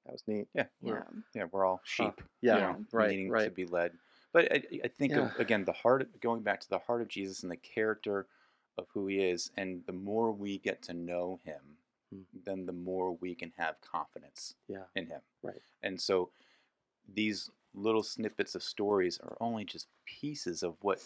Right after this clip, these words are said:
Speaker 2: he,
Speaker 1: Mm-hmm.
Speaker 2: he did.
Speaker 1: Right.
Speaker 2: And how can we grow in our knowledge of him?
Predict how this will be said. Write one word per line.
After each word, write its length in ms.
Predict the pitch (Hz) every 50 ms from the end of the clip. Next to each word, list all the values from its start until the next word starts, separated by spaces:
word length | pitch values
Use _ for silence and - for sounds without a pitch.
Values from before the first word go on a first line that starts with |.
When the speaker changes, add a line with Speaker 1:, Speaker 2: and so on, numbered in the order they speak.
| - - - _
Speaker 2:
he, 160 | - 104 98 90
Speaker 1:
Mm-hmm. 100 | 82 - - _ _ _
Speaker 2:
he 80 | - 90 82 _
did. 240 | 78 73 71 76 - _ _ _ _ -
Speaker 1:
Right. 180 | 101 95 98 - _ _ -
Speaker 2:
And 220 | 104 101 - - - -
how 240 | - - 101 107 123
can 280 | 127 - 127 107 95 95
we 140 | 95 90
grow 380 | 85 82 101 92 92 90 90 90
in 80 | 85 85
our 140 | 82 82 80 80 - - -
knowledge 500 | 92 90 85 87 92 90 90 90 87 -
of 80 | 85 - -
him? 80 | -